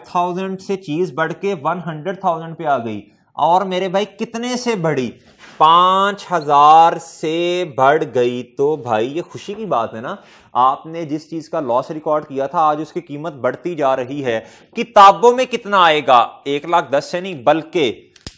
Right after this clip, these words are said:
बल्कि मेरे भाई किताबों में आएगा एक लाख दस हजार से, एक लाख दस हजार से। और मेरे भाई, ओ, सॉ-, सॉ-, सॉरी, माजरत, माजरत, ये मैंने जान के किया है भाई वैसे, ये वाला, ताकि आपको याद रहे।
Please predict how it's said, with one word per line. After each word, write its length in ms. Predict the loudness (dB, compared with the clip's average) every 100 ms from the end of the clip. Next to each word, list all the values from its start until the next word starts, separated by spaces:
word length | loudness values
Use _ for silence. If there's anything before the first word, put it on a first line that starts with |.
| -20
बल्कि 480 | 0 2 2 -2 -6
मेरे 280 | -4 -6 -4
भाई 240 | -2 -4
किताबों 580 | -6 -4 0 0 -2 -10
में 120 | -6
आएगा 420 | -6 -4 -6 -8 -10
एक 280 | -10 -10
लाख 340 | -4 -4 -4 -10
दस 180 | -12 -12
हजार 260 | -10 -8 -10
से, 180 | _ -18 -12
एक 140 | -12 -4
लाख 340 | -4 -4 -8 _ _ _
दस 200 | -10 -8
हजार 240 | -6 -6 -6
से। 240 | -12 -16 -16 _ _ -6
और 300 | -4 -2 -6
मेरे 280 | -8 -8 -10
भाई, 220 | -10 -12 -10
ओ, 100 | -10
सॉ-, 220 | -4 -4
सॉ-, 180 | -4 -8
सॉरी, 280 | -6 -6 -6
माजरत, 400 | -4 -2 -2 -8 -10
माजरत, 380 | -12 -12 -16 _ _ _ _ _ _ _
ये 160 | -12 -10
मैंने 220 | -8 -8
जान 220 | -8 -12
के 180 | -12 -16
किया 220 | -16 -16
है 60 | -14
भाई 180 | -16 -18
वैसे, 280 | -20 -20 -20 _ _
ये 120 | -12
वाला, 220 | -10 -12 -14 _ _ _ _
ताकि 220 | -8 -2
आपको 260 | -2 -2 -4
याद 260 | -2 -2
रहे। 220 | -4 -8